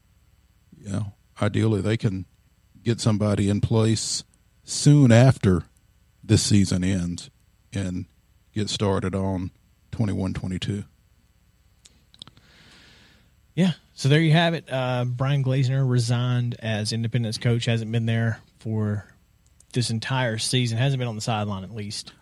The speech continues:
Speaker 1: Oh,
Speaker 2: Um,
Speaker 1: has not been in the building.
Speaker 2: So
Speaker 1: So he also resigned at his teaching position.
Speaker 2: Correct.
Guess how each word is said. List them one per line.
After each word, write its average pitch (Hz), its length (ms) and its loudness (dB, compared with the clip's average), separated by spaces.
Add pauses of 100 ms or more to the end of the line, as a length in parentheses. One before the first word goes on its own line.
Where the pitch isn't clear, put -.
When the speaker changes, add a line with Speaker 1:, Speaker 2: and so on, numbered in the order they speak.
(140)
Speaker 1:
Oh, - 220 -12
Speaker 2:
Um, 98 380 -6
Speaker 1:
has 120 260 6
not 101 200 0
been 95 140 0
in 85 80 -2
the 80 80 -6
building. 82 380 -4 (340)
Speaker 2:
So - 180 0
Speaker 1:
So 95 300 0
he 104 80 -2
also 110 400 2
resigned 92 580 -2
at 92 220 -6
his 98 260 -4
teaching 92 400 -4
position. - 460 -10
Speaker 2:
Correct. - 460 -6